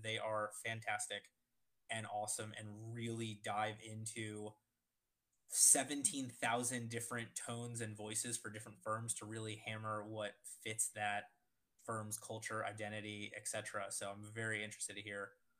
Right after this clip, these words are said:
what Lane has to share with us about how you build your firm's voice through copywriting.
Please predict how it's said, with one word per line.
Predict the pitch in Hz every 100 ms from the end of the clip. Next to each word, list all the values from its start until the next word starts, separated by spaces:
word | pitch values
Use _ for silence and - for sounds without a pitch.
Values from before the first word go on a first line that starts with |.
| _ -
what | 110
Lane | 107 107 107
has | 104
to | -
share | - 104
with | 104 104
us | 98 - 107
about | 107 101 107
how |
you | 104 101
build | 104
your | 101
firm's | 104 104 101
voice | 101 98 -
through | 92 107
copywriting. | 104 98 95 95 98